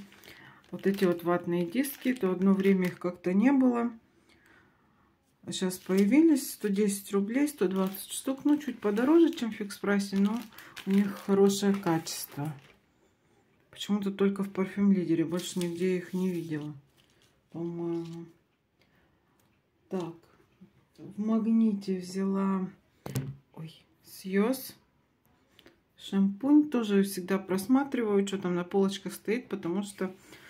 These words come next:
э, часто бывают акции. И хорошие цены, как вот, например, шампунь четыреста пятьдесят миллилитров, двести семьдесят рублей. Ну, дешевле некуда.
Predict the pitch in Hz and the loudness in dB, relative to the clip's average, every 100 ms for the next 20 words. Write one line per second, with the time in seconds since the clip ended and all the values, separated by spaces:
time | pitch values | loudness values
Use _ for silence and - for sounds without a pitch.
0 | - - _ 170 170 170 202 208 202 190 | -20 -20 _ -6 -4 -2 -2 -2 -2 0
1 | 185 170 165 175 185 190 - - 170 170 | 0 -2 -4 -2 -2 -4 -6 -4 -4 -4
2 | - 160 160 156 139 _ - - _ _ | -12 -8 -6 -6 -10 _ -20 -20 _ _
3 | - _ _ _ _ 131 170 - 175 165 | -20 _ _ _ _ -14 -12 -4 0 0
4 | 165 175 170 277 320 330 262 135 - 214 | -2 -6 -4 0 4 4 4 -4 -8 -10
5 | 254 233 202 202 202 196 190 - _ - | -8 -6 -4 2 6 6 4 -8 _ -20
6 | - _ - 196 196 254 254 - 208 190 | -20 _ -4 -2 0 2 2 2 0 0
7 | 196 165 170 165 175 185 180 175 170 180 | 0 -4 -4 -4 -4 -4 -2 -2 0 0
8 | 220 254 247 226 - _ _ _ _ _ | 0 0 -4 -4 -10 _ _ _ _ _
9 | _ - 131 - 131 196 208 - 196 202 | _ -18 -18 -14 -4 -2 -2 -2 4 8
10 | 190 180 - 190 196 - - 147 - 135 | 8 4 -2 2 4 4 -2 -8 -6 -10
11 | 127 135 147 151 - _ _ _ 156 196 | -6 -4 -4 -4 -14 _ _ _ -4 -2
12 | 196 160 170 - 208 208 196 147 127 127 | -2 -2 -4 -2 -2 2 2 4 0 -2
13 | 147 147 | -6 -6